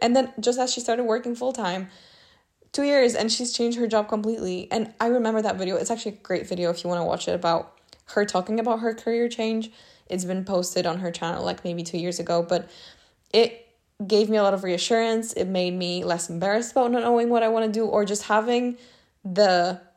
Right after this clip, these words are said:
comfort of knowing that you really can redirect pretty drastically. Like,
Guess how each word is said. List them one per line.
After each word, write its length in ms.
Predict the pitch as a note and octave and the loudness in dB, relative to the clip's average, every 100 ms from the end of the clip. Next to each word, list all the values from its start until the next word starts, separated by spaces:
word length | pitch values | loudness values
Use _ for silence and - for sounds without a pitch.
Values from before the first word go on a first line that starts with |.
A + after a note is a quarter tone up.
| - | -12
comfort 380 | - G#3+ G#3 A3 | -2 0 2 2
of 120 | G3 | 2
knowing 320 | F#3+ E3+ F#3 | 4 2 2
that 320 | F#3 E3+ - - - | 2 0 -2 -14 -6
you 340 | F#3 A#3+ C#4 A#3+ | -2 0 0 0
really 220 | C#4+ D4+ | 2 0
can 280 | - G3 F#3 | 0 -4 -4
redirect 720 | F3+ F#3+ F#3 F3 F3 - - | -6 -2 0 2 0 -4 -18
pretty 400 | - - F#3+ G#3 | -10 -4 -2 -2
drastically. 640 | G3 E3 F#3 - A#3+ B3 C4+ | 0 0 0 0 -2 0 -2
Like, 280 | A3+ E3 | 0 -2